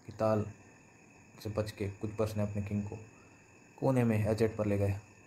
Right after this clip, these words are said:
और फिर ये मूव आया। कोई तोड़ ही नहीं है मिखाइल ताल के इस मूव का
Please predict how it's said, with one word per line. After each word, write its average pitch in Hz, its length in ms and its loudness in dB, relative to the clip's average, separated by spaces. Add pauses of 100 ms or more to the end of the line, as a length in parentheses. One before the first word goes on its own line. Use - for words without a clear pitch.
(200)
और 101 100 -2
फिर 98 180 -4
ये 95 280 0
मूव 92 240 -4
आया। 95 180 -8 (840)
कोई 131 180 0
तोड़ 117 220 6
ही 120 60 6
नहीं 104 200 6
है 101 280 4 (640)
मिखाइल 104 440 4
ताल 104 220 6
के 104 100 0
इस 101 120 -2
मूव 104 200 0
का 101 120 -4